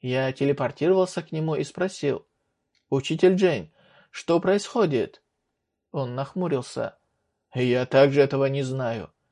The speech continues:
Дежурный часовой заметил, что во дворце вспыхнули огни, сигнализирующие о бедствии.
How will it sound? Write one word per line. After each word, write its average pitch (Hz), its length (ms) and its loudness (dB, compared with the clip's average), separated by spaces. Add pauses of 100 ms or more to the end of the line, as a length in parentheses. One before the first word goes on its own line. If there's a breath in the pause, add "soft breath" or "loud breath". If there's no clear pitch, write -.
(140)
Дежурный 143 580 0
часовой 143 440 2
заметил, 139 600 -2 (260 soft breath)
что 147 300 2
во 143 120 6
дворце 139 440 2
вспыхнули 160 560 -2
огни, 170 680 -2
сигнализирующие 147 1080 0
о - 140 0
бедствии. 139 760 0